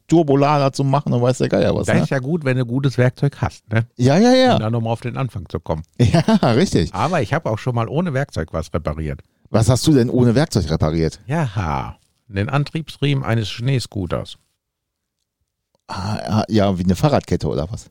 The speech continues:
Speaker 2: Ja, nee, das ist ja, das ist ja wie, wie so eine Fliehkraftkupplung, weißt du, wie bei so einem Roller.
Speaker 1: Ja, ja, und, äh, was hast du repariert?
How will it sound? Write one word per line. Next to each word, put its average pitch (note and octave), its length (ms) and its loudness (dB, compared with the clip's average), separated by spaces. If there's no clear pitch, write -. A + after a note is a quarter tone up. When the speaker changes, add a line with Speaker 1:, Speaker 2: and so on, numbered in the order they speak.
Speaker 2:
Ja, A#2+ 140 0
nee, D3 200 2
das F2+ 160 0
ist - 80 -8
ja, A2+ 460 0
das G2+ 280 -2
ist A#2 120 -6
ja G#2+ 140 0
wie, A2+ 320 0
wie G#2 120 0
so G2+ 100 0
eine F#2 340 2
Fliehkraftkupplung, D3 880 -4
weißt G2+ 220 -2
du, A2 60 -10
wie G2+ 60 -8
bei G2 120 -2
so F2+ 100 0
einem E2+ 120 0
Roller. E2+ 340 -4
Speaker 1:
Ja, B2 180 4
ja, D#3 200 4
und, E2+ 180 2
äh, F#2 240 2
was F#2 160 0
hast A2+ 160 -2
du G2 40 0
repariert? G2 540 -2